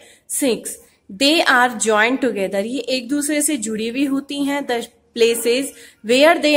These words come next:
are joined together are called joints। यानी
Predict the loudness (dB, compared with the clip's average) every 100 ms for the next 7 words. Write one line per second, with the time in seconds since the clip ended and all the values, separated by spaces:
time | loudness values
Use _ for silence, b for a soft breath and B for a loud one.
0 | 4 2 0 0 0 0 -2 0 0 2
1 | 0 -2 -4 -4 2 2 0 b b -14
2 | 2 4 6 4 -2 -2 0 2 0 -2